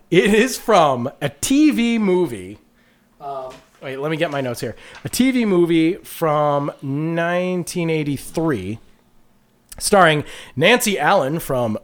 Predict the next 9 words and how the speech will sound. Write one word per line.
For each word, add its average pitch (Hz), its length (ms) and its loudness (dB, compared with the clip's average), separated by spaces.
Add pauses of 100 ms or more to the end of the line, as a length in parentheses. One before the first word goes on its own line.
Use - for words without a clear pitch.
RoboCop. 110 760 -4 (800)
And, 160 400 4
uh, 156 400 6 (640)
the 151 80 0
movie 262 260 2
is 175 120 -2
called 156 300 -2
Strange 262 720 0
Invaders. 123 1120 -4